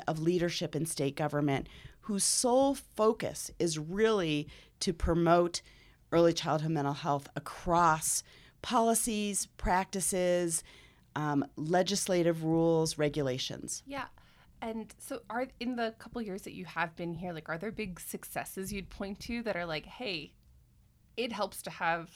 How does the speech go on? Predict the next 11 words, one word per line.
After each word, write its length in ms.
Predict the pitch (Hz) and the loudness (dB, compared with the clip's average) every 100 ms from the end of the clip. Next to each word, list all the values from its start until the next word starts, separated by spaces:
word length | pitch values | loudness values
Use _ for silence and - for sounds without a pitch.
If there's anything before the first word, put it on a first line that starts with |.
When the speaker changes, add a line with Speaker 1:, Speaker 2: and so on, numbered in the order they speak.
| - | -16
Speaker 2:
someone 340 | - 196 190 175 | -8 -4 -2 -2
in 80 | |
the 80 | 170 | -4
state 300 | 165 165 160 | -6 -6 -8
thinking 340 | - 165 170 170 | -8 -8 -6 -8
about 260 | 156 151 | -8 -12
these 200 | - 156 | -12 -12
issues"? 440 | 156 - - - - | -12 -12 -12 -14 -14
Like, 160 | - | -12
are 100 | 196 | -12
there 320 | 185 175 175 | -8 -8 -8